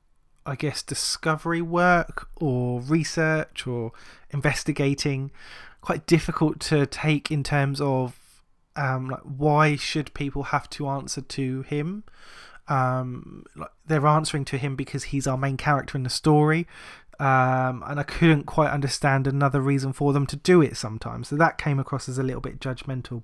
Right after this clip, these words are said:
but, um, in general, I, I think I probably, I still really like Clay's character, but I think that's probably based more on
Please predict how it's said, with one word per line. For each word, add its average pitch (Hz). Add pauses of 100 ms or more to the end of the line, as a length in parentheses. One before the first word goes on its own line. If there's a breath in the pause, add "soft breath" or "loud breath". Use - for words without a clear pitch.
but, - (720 loud breath)
um, 123 (720)
in 131
general, 151 (200)
I, - (1120 loud breath)
I 160
think 156
I 156
probably, 139 (960 loud breath)
I 131
still 170
really 156
like 147
Clay's -
character, 147
but 135
I -
think 143
that's 131
probably 139
based 123
more 135
on 123